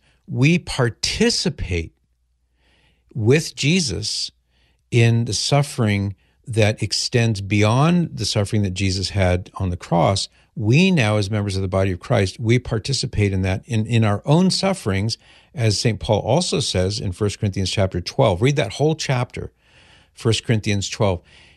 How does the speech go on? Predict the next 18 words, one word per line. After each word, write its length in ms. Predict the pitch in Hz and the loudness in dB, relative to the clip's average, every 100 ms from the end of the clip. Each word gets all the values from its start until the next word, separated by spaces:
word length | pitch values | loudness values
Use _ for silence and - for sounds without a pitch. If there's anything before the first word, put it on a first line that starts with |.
| _ | _
He 160 | - 113 | -6 -2
says, 320 | - 117 98 | 2 2 2
"No 260 | 113 123 | 0 2
member 300 | 139 139 135 | 4 2 2
of 120 | 120 107 | 0 0
the 80 | |
body 420 | 92 101 107 110 104 | -2 0 0 0 -2
can 260 | - 98 | -4 -2
say 220 | - 107 | 0 -2
to 80 | 101 | -2
any 240 | 104 101 101 | -2 0 0
other 160 | 98 | 0
member, 280 | 95 95 98 | 0 0 0
'I 100 | 92 | 0
do 140 | 92 | 0
not 200 | 92 92 | -2 -2
need 340 | 107 117 120 98 | 0 2 2 -2
you.'" 220 | 80 | -8